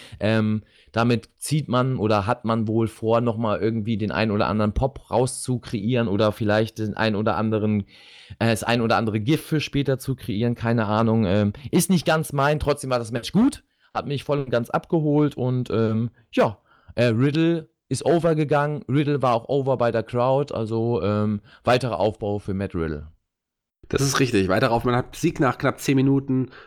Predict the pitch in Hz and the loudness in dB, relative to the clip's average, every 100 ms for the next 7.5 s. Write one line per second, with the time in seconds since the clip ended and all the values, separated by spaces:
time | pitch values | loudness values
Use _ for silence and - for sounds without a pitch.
0 | _ 107 110 110 127 - 107 98 - 117 | _ -2 0 2 0 2 -2 -2 -4 2
1 | 117 139 135 - - - - 120 - - | 4 4 2 -4 -18 -20 -10 -8 -8 -4
2 | 113 101 107 101 110 113 101 131 90 78 | -2 0 -2 -2 0 0 2 2 0 -2
3 | - 90 - _ 104 101 107 98 131 92 | -10 -20 -20 _ -2 0 0 0 -2 -6
4 | 87 - 107 82 - - 85 - 170 220 | -4 -4 -4 -6 -4 -4 -4 -8 -10 -12
5 | 233 175 160 160 - 160 196 208 220 160 | -10 -12 -8 -10 -4 0 2 2 0 -2
6 | 160 175 185 185 180 175 185 185 208 120 | -4 -4 -6 -8 -10 -12 -12 -12 -10 -10
7 | 104 98 90 104 160 | -6 -6 -4 -2 -2